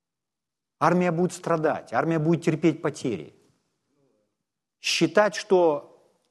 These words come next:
мы сможем одержать победу, не зная о Боге, это гордость. Поэтому люди страдают. Иные самолетами, иные танками.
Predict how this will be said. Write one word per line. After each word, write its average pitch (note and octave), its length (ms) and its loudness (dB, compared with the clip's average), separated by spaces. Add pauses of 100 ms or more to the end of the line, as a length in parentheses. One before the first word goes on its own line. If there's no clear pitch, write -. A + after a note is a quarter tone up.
(120)
мы F3 380 0
сможем E3+ 680 2
одержать D3 540 2
победу, C#3 520 0
не C#3 220 0
зная D3 460 0
о C3 60 0
Боге, C3+ 480 -6 (360)
это - 140 -4
гордость. - 540 -6 (1400)
Поэтому F#3 280 2
люди F#3 160 2
страдают. E3 680 -4 (4000)
Иные G#3 360 6
самолетами, D#3 760 2
иные E3 340 4
танками. D#3+ 680 0